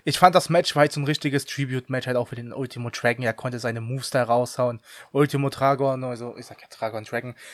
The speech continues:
ähm, und Nosawa haben auch ihre Vorgeschichte aus Mexiko. Ähm, und ja, ich fand das Match halt einfach richtig gut gemacht, weil das w-,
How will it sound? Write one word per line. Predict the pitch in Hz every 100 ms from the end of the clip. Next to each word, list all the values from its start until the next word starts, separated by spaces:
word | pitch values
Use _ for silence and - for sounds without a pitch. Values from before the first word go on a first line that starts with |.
| -
ähm, | 139 139 135 135
und | 151 127
Nosawa | 127 131 135 131
haben | 127
auch | 123 123
ihre | 120
Vorgeschichte | - 135 127 117 135 -
aus | 113 -
Mexiko. | 135 - 139 - 131 113 _ - - - - _ _
Ähm, | 123 113 113 104 _ _ - _ _
und | - 120 110 -
ja, | 123 117
ich | 113
fand | 151 143
das | -
Match | 147 147
halt | 143 135
einfach | 123 135
richtig | 147 160 147 -
gut | 139
gemacht, | 135 156 196 -
weil | 143
das | 143 -
w-, | 143